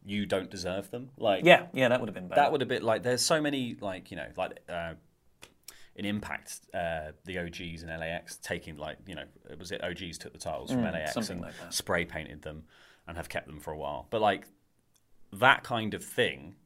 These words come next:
Speaker 1: would really work for the Revival if they become the gatekeepers of, like, "This is tag team wrestling.
Speaker 2: Mm-hmm.
Speaker 1: We're serious about this." Th-, I think that could be the only <laughs> way to save
Speaker 2: Yeah.
Speaker 1: this pointless downward spiral of a feud that is ruining the actual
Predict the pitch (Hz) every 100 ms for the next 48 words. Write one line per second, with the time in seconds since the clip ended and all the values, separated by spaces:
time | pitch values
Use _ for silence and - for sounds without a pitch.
0 | _ _ 101 107 120 110 120 110 110 113
1 | - 98 92 101 107 85 80 110 110 101
2 | 104 - 104 90 87 90 101 98 98 87
3 | 87 92 87 87 76 - - 117 95 -
4 | 95 - 87 87 98 - - - - 117
5 | 208 95 - _ _ - 101 98 - 101
6 | 87 - - 64 - 73 - 135 143 170
7 | 170 151 135 131 123 131 131 135 - 120
8 | 131 - 120 - 127 117 110 104 117 113
9 | - - - - - - - - 143 135
10 | 110 101 - - 101 117 117 113 107 -
11 | - 110 107 95 92 90 90 - 101 85
12 | 80 - 92 - 87 85 90 101 110 104
13 | 92 87 85 85 - 95 87 85 - -
14 | 87 82